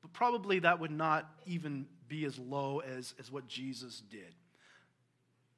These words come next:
washing his disciples' feet. And when I think about that scene, when no one else would get up to wash one another's feet, Jesus getting up, being the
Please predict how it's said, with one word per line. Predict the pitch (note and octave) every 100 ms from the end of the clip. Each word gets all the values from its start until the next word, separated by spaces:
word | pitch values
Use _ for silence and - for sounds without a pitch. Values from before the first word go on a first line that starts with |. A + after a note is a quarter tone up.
| _ C3+
washing | C#3+ D#3 D3+ D#3+ C#3+
his | C3 A#2+
disciples' | B2+ - B2 A2+ A2 G3 - - _ _ _ _ _ _ _ _ _ _ _ _ _ _ _ _ _
feet. | - F2+ E2+ - - _ _ _ - -
And | G3+
when |
I | A3+
think | C4
about | A3+ G#3
that | F#3 E3+
scene, | - - G3+ E3+ B2+ - - _ _ _ _ _ _ _ _ _ _ _ C#3
when | D3+
no | F3
one | G3 G3
else | F#3+ F#3
would | F3+
get | E3+ E3+
up | E3+ - -
to | E3
wash | C#3+ E3 E3 -
one | D#3+
another's | D#3+ D#3+ D#3
feet, | - E3+ E3+ E3+
Jesus | C#3 E3+ D#3+ D#3+
getting | - D#3 D#3 D3+
up, | D3 - - - - _ _ _ _
being | D#3+ E3
the | D#3+